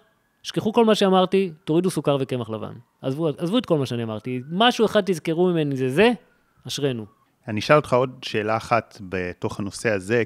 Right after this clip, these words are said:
Speaker 2: כי באמת, אם מישהו בעודף משקל, אז אני חושב שהעניין הזה של, אה, צום, זה כמה רווחים. זאת אומרת, זה גם יעזור לו לרדת במשקל, וגם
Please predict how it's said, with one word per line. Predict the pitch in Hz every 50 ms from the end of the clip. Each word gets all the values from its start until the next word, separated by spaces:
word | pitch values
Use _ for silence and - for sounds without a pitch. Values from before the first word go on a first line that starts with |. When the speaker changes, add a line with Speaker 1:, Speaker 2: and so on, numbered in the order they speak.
| -
Speaker 2:
כי | - - 104 95 95 92 - - - - - _ _ _ _ _ _ _ _ _ _ _ _ -
באמת, | 123 120 113 139 151 - _ _ -
אם | - 160 165
מישהו | 165 160 - - 170 151
בעודף | 123 107 101 104 - 127 123 135 139 - -
משקל, | 117 107 - - - - 98 107 131 156 - - - _ _ _ _ _ _ _ - - _
אז | - 117 104 101 98 95 95 - _ 117
אני | 110 98 90
חושב | - - - - 131 127 120
שהעניין | 113 - - 113 107 98 92 90 85 85 85 85 85 85 85 85 90 - _ _ _ _ - 131 110 104 101 110 120
הזה | 120 110 104
של, | 98 - - 101 92 92 92
אה, | 90 90 90 -
צום, | - - - 180 165 156 156 160 - _ _ _ _ -
זה | 151 120 92 95 98 95 92 92 92 92 92 92 - - _ _ _ _ _ _ _ _ _ _ _
כמה | - - 139 147 147
רווחים. | 127 113 95 92 - - 98 95 90 82
זאת | -
אומרת, | - 98 92 92
זה | 92 98
גם | 101 104 107 107 101 101 98 98 98
יעזור | 104 104 98 90 101 98
לו | 101 92
לרדת | 98 98 98
במשקל, | 104 104 104 - - 175 156 113
וגם | 107 104 117 110